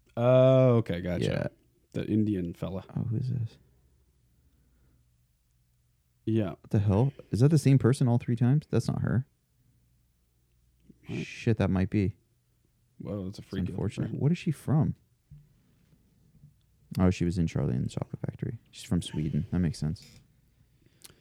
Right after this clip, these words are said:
Speaker 1: So,
Speaker 2: Um,
Speaker 1: yeah, Dinklage. That's
Speaker 2: okay,
Speaker 1: my
Speaker 2: so
Speaker 1: thought on Dinklage.
Speaker 2: U F Os,
Speaker 1: What else?
Speaker 2: barbecue food.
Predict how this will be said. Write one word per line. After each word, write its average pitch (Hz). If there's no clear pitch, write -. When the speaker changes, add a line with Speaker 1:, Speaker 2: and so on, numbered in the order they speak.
Speaker 1:
So, 117
Speaker 2:
Um, 113
Speaker 1:
yeah, 127
Dinklage. 110
That's 107
Speaker 2:
okay, 127
Speaker 1:
my 107
Speaker 2:
so 107
Speaker 1:
thought 104
on 98
Dinklage. 104
Speaker 2:
U 113
F 117
Os, 107
Speaker 1:
What 87
else? 90
Speaker 2:
barbecue 98
food. 95